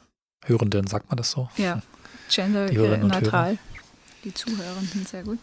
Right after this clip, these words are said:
Speaker 1: Die Hörenden klingt so ein bisschen wie die Sehenden. Sie haben das Licht gesehen. Das gilt bei unserem Podcast, passt es ja auch.
Speaker 2: Ja, eben, das ist ja auch das Erweckungserlebnis
Speaker 1: Genau.
Speaker 2: vielleicht, ähm, für manche.
Speaker 1: Ja.
Speaker 2: Wir müssen übrigens
Speaker 1: Marissa,
Speaker 2: auf jeden
Speaker 1: wir
Speaker 2: Fall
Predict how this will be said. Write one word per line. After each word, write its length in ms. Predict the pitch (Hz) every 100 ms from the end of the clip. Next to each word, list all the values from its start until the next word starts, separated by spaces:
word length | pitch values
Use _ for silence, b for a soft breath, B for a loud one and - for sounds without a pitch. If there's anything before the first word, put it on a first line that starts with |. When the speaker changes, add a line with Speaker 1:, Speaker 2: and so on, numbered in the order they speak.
| -
Speaker 1:
Die 80 | -
Hörenden 320 | 104 135 123
klingt 220 | 113 117
so 100 | -
ein 40 | 101
bisschen 300 | 120 - 104
wie 60 |
die 120 | 104 98
Sehenden. 600 | 92 110 101 95 92 95
Sie 120 | 101
haben 100 | 101
das 160 | 107 -
Licht 240 | 117 -
gesehen. 220 | 110 92
Das 180 | 95 113
gilt 180 | - 185
bei 80 | 165
unserem 200 | 139 131
Podcast, 400 | - - - -
passt 220 | 127 -
es 140 | - -
ja 80 |
auch. 40 | -
Speaker 2:
Ja, 120 | 262
eben, 180 | 262 233
das 120 | 202
ist 20 |
ja 120 | 202
auch 60 | 190
das 160 | - 208
Erweckungserlebnis 960 | 196 190 233 202 196 185 180 185 208
Speaker 1:
Genau. 260 | - 190 185
Speaker 2:
vielleicht, 180 | 185 - - -
ähm, 200 | 226 214 214
für 100 | 226
manche. 420 | 208 190 196 - 214 - - _ _ _ _ _ _ _ _ -
Speaker 1:
Ja. 160 | 117 104 _ _ _ _ _ _ _
Speaker 2:
Wir 100 | 240
müssen 240 | 226 262
übrigens 280 | 247 - 247
Speaker 1:
Marissa, 80 | 226
Speaker 2:
auf 40 | 233
jeden 160 | 233
Speaker 1:
wir 40 |
Speaker 2:
Fall 100 | 269